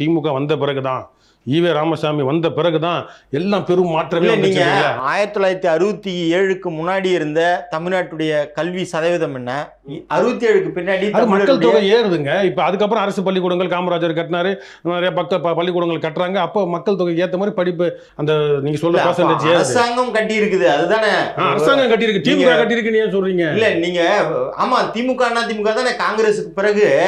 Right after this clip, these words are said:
Speaker 1: ம்.
Speaker 2: அறுபத்தி ஏழுல இருந்து நீங்க திமுக, அண்ணா திமுக தானே மாறி
Speaker 1: கல்வி
Speaker 2: மாறி வருது.
Speaker 1: புரட்சின்னு எடுத்துக்கிட்டோம்னா, அ, கிறிஸ்துவ மிஷினரிகள், இல்ல வெளிநாட்டுல இருந்து வந்த ப-, மிஷினரிகள் கொண்டு வந்தது ஒரு பக்கம்.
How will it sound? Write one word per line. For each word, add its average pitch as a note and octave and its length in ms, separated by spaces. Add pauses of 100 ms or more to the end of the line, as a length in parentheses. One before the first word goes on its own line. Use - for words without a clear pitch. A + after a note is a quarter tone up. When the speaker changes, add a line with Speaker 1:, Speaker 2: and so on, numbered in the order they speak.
(140)
Speaker 1:
ம். C3+ 280
Speaker 2:
அறுபத்தி G3+ 360
ஏழுல G#3+ 220
இருந்து B3 220
நீங்க A3 260
திமுக, A3 360
அண்ணா G3+ 220
திமுக F#3+ 200
தானே G#3+ 320
மாறி G3 240
Speaker 1:
கல்வி A3 280
Speaker 2:
மாறி - 20
வருது. F#3+ 120
Speaker 1:
புரட்சின்னு F#3+ 300
எடுத்துக்கிட்டோம்னா, C#3+ 680 (640)
அ, C3+ 180
கிறிஸ்துவ E3 360
மிஷினரிகள், D#3+ 520
இல்ல E3+ 180
வெளிநாட்டுல D#3+ 360
இருந்து D#3 220
வந்த D3+ 80
ப-, D3+ 360
மிஷினரிகள் C#3+ 440
கொண்டு C3+ 200
வந்தது C#3 280
ஒரு C#3 120
பக்கம். B2+ 320